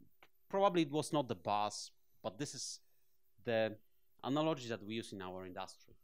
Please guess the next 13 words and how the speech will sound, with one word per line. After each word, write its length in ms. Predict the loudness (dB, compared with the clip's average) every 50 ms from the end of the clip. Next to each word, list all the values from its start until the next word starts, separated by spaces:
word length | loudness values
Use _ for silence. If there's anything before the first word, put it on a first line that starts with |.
| -20 -20 _ -20 _ _ _ -20 -20 -20 -20 _ -10
Yeah. 160 | -6 -4 -4 -4 -6 -12 -20 -20 -20 -20 -20 -20 -20 -20 _ _ _ _
So 220 | -18 -12 -10 -8
what 260 | -6 -4 -4 -4 -4 -4 -6
happens 500 | -8 -6 -6 -6 -8 -8 -8 -10 -12 -12
if 120 | -12 -16 -16 -16 -18
this 120 | -18 -18 -18 -20 -20 -14
only 260 | -10 -6 -6 -6 -4 -4
developer 600 | -4 -4 -2 0 -2 -2 -2 -2 -4 -4 -4 -6 -10 -16 -20 -16
was 160 | -14 -12 -12 -8
hit 220 | -8 -6 -4 -4 -6 -2
by 180 | 0 0 2 2
a 120 | 0 -2
bus 480 | 0 0 0 0 0 0 -2 -4 -4